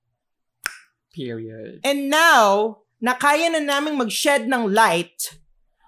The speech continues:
Speaker 2: we will shed it all we want. And kayo,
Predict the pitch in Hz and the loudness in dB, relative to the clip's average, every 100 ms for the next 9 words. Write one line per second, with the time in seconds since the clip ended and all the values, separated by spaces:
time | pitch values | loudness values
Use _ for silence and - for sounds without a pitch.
0 | _ 226 247 226 208 - 262 254 262 262 | _ -4 -2 0 -2 -2 -2 0 0 0
1 | 220 233 233 208 214 214 185 190 151 131 | 2 4 4 2 2 2 2 2 0 -6
2 | - - - _ _ _ _ _ _ - | -14 -14 -16 _ _ _ _ _ _ -6
3 | 226 240 233 226 233 285 285 | -4 0 0 4 4 2 -2